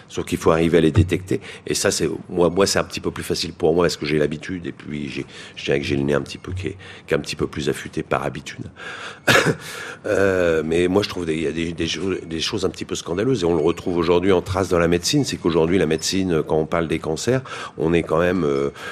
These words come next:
les, les médecins aujourd'hui, euh, arrivent à une conclusion en disant qu'il y a des cancers qui sont dus à une mauvaise alimentation.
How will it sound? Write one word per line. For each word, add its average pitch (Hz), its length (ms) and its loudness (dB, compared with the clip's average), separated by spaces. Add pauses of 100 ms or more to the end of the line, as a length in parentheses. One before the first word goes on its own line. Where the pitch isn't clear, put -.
(260)
les, 73 240 -2
les 85 160 0
médecins 92 360 2
aujourd'hui, 90 640 6
euh, 78 300 6
arrivent 87 340 2
à - 20 6
une 85 140 2
conclusion 87 500 2
en 104 40 4
disant 85 280 2
qu'il 98 120 -4
y - 20 2
a - 20 2
des 76 140 -4
cancers 82 360 -2
qui - 120 -8
sont 78 180 -2
dus 98 180 2
à 76 60 4
une 78 120 2
mauvaise 80 300 2
alimentation. 80 600 -2